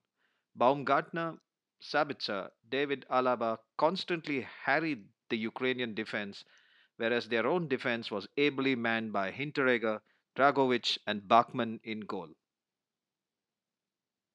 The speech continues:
In the other match of the group, it was far easier for the Netherlands against North Macedonia, having already progressed to the next round.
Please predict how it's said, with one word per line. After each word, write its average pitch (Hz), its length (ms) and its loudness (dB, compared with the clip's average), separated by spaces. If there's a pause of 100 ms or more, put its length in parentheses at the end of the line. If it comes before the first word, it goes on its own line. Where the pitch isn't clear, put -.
(2500)
In 165 100 -2
the 185 140 6
other 247 180 6
match 190 240 4
of 147 140 0
the 127 60 -2
group, 135 340 0
it 104 100 -4
was 120 140 0
far 156 280 4
easier 135 380 0
for 113 160 -2
the 104 80 -2
Netherlands 127 640 -2
against 110 380 -4
North 107 260 0
Macedonia, 98 600 -4 (480)
having 117 320 -2
already 151 360 0
progressed 123 540 -2
to 123 80 -8
the 107 80 -4
next 104 320 -4
round. 71 220 -8